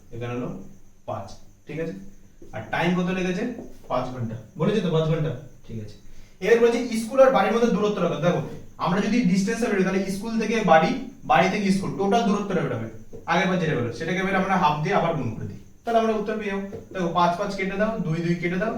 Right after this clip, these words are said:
তিন দুগুণে ছয়, তাহলে ডিসটেন্স কত? ছয় কিলোমিটার।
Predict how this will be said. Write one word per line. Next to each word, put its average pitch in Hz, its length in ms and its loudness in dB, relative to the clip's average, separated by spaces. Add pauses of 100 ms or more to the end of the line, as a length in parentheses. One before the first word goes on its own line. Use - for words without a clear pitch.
তিন 139 140 -8
দুগুণে 143 320 -4 (440)
ছয়, 104 220 -8 (360)
তাহলে 147 180 -6
ডিসটেন্স 180 400 -4
কত? 196 120 -4 (380)
ছয় 127 220 -4 (260)
কিলোমিটার। 110 380 -8